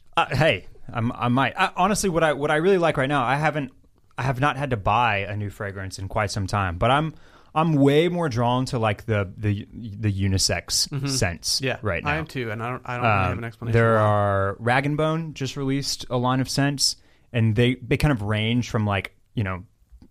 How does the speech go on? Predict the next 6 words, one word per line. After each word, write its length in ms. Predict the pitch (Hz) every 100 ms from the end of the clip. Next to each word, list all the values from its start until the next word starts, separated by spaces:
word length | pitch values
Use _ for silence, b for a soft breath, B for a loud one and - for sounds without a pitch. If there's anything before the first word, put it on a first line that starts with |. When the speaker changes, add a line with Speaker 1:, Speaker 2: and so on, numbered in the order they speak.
| -
Speaker 1:
I'd 200 | 113 110
say 260 | - 110 101 -
feminine 800 | 113 110 123 120 123 127 - 107
or 140 | 113 107
floral 600 | - - 107 110 120 127 -
to 420 | 113 104 104